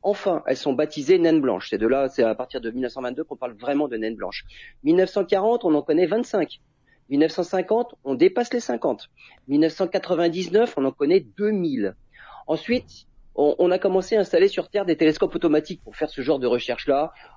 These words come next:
Euh, il y en a d'autres qui cherchent des astéroïdes potentiellement dangereux.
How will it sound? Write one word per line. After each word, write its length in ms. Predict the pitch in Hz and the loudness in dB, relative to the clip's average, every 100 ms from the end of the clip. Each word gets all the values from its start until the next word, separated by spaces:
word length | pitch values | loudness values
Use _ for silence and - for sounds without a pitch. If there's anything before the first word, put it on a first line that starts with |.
| - | 0
Euh, 120 | 117 | 4
il 40 | |
y 40 | 120 | 4
en 60 | |
a 80 | 143 | 4
d'autres 220 | 143 165 | 6 4
qui 100 | - | 2
cherchent 240 | - 147 139 | -4 -4 -2
des 160 | 117 | -6
astéroïdes 460 | 117 - 123 131 131 | -6 -8 2 2 2
potentiellement 580 | - 110 117 - 117 113 | -4 -12 -8 -4 -2 0
dangereux. 560 | 135 156 160 175 175 | 0 -2 2 2 2